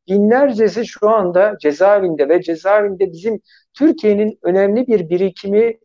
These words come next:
şu anda mahvediliyor maalesef. Bu çok acı bir durum.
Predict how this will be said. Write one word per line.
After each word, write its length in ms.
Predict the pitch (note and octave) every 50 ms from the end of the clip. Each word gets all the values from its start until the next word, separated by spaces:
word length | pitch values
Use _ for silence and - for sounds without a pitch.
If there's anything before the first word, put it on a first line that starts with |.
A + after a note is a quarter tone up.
| _ _ _ _
şu 160 | - - B3+
anda 240 | B3 A3+ G#3+ F#3+ D#3
mahvediliyor 880 | C3+ C#3 E3 G#3+ G#3+ G#3+ - F3+ D#3 C3+ B2 A#2 A2+ A2+ A2 G#2+ G#2
maalesef. 480 | A#2 A#2 A2 G#2 G#2+ G2 - - G#2+ - _ _
Bu 180 | E3+ G#3 G#3+
çok 320 | - - A#3 A#3 - - F#3+
acı 200 | F3+ - G#3+ A3+
bir 120 | A#3+ F3
durum. 280 | E3 D3+ C#3 C#3 D3+